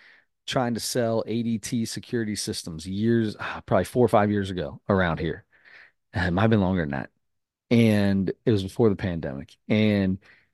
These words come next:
he's given me the whole spiel. And I had SimpliSafe already. I, I'm like, "Dude, I already got this. But if you wanna run through,"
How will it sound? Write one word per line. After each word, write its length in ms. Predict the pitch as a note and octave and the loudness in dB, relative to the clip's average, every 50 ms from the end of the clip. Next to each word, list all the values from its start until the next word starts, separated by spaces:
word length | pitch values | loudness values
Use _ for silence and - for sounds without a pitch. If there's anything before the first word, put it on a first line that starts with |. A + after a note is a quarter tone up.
| _ _ _ | _ _ _
he's 260 | - C#3 D3 C#3 A#2 G#2+ | 4 6 6 6 6 8
given 280 | C3+ D#3 C#3+ D3 C#3 | 8 8 8 10 8
me 120 | C#3 C#3 C3 | 8 8 8
the 100 | C3 B2 | 8 10
whole 220 | C3 C3+ C3+ C3 | 10 10 10 10
spiel. 640 | - - - - C3 B2 A#2+ A2+ A2 G#2+ G#2+ A#2+ - _ _ _ _ _ _ _ _ _ - | 8 6 4 6 6 8 8 8 6 4 2 -2 -6 _ _ _ _ _ _ _ _ _ -4
And 640 | B2+ A#2+ A#2 A2 A2 A2+ A2 G#2+ G#2+ G#2+ G#2 F#2 - _ _ _ _ _ _ - | -2 0 0 0 0 0 0 -2 -2 -4 -4 -6 -10 _ _ _ _ _ _ 0
I 300 | A#2+ A#2+ B2+ C3 C3 C3 | 2 2 4 4 4 2
had 400 | A2+ B2+ B2 A#2+ A#2 A2 A2 G2+ | 2 2 2 2 2 2 0 0
SimpliSafe 600 | - - F#3+ - - A2 - - G#2 G2+ - - | 0 -2 0 0 -2 -4 -4 -4 -4 -4 -4 -2
already. 400 | G2+ F#2 G#2 C#3 E3 G#2+ E2+ D#2 E2+ | -2 0 2 2 2 0 0 -2 -4
I, 120 | F#2+ G2 - | -4 -4 -4
I'm 100 | - G#2+ A2 | -4 -2 -2
like, 160 | G2+ F#2 - | -2 -2 0
"Dude, 160 | - C3+ B2 | 2 4 4
I 40 | A#2 | 4
already 160 | A2+ G#2+ F#2 | 4 4 2
got 200 | D#2 E2+ D#2+ - | 0 -2 -4 -6
this. 120 | - - | -10 -14
But 160 | - - A2 F#2+ | -2 0 0 2
if 100 | - C3+ | 4 4
you 100 | C#3+ E3 | 4 6
wanna 160 | F3 E3+ D#3+ | 6 6 6
run 200 | C#3 C#3+ D3+ D3 | 6 6 4 4
through," 160 | - D3+ C#3+ | 2 0 0